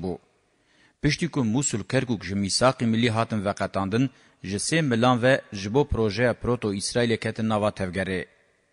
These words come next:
Komara Tirkiye, manda İngiliz al Filistînê û milliyetgiriya Kurd al Bakurê Iraqê di nava rewşên xwe yên berbiçav de bi rolên heman rengî radibûn,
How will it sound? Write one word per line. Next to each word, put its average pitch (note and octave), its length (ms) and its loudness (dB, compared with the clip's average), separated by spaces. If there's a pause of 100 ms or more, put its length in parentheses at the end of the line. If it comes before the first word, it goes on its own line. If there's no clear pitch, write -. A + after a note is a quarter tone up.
(540)
Komara G#2+ 480 2
Tirkiye, A#2+ 520 0
manda A2+ 440 0
İngiliz C3+ 400 0
al A2 180 0
Filistînê A#2+ 680 -2 (380)
û B2+ 140 4
milliyetgiriya A2+ 800 2 (120)
Kurd C#3 260 2 (120)
al A#2 180 2
Bakurê G#2 500 0 (120)
Iraqê A#2+ 360 2 (360)
di A2 80 -2
nava C3 220 4
rewşên A#2 420 0
xwe A#2 140 0
yên G#2+ 240 -2
berbiçav G#2 520 -2
de A2+ 220 0
bi G#2+ 60 -6
rolên A2 380 0
heman A2 280 0
rengî G#2 280 -2
radibûn, A2+ 460 2